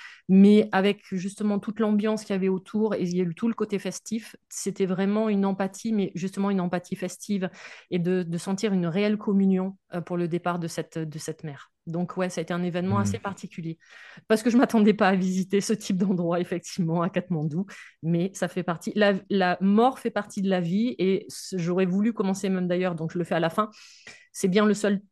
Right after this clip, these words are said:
Speaker 1: point commun que nous avons absolument tous sur cette terre, c'est-à-dire qu'à partir du moment que nous avons tous pris la décision de naître, bah, automatiquement, nous avons pris la décision de mourir,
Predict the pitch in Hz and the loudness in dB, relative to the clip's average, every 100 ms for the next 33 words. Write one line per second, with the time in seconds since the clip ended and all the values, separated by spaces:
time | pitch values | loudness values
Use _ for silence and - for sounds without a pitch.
0 | _ - 208 202 202 202 208 196 180 175 | _ 0 0 4 2 2 2 2 2 0
1 | 180 - - 185 180 175 - 214 180 - | 0 -4 -4 -2 -2 -2 -4 -4 -6 -4
2 | 165 - 175 247 - - - - - 175 | -8 -2 -4 -4 -12 -20 -20 -12 -4 0
3 | 180 185 180 180 180 220 220 226 220 185 | 2 2 2 0 0 2 4 4 4 4
4 | 180 180 214 208 240 214 190 196 185 175 | 2 -2 -4 -6 0 0 0 -2 -4 0
5 | 196 175 165 220 - - _ _ 170 160 | 0 2 0 -4 -8 -20 _ _ -6 -4
6 | 190 208 202 202 190 208 240 196 180 190 | -2 -2 -4 -2 0 2 2 0 0 -2
7 | 190 208 208 190 190 190 190 190 185 175 | -2 -6 -2 0 -2 -2 -2 0 0 0
8 | 160 165 190 | 0 -2 -4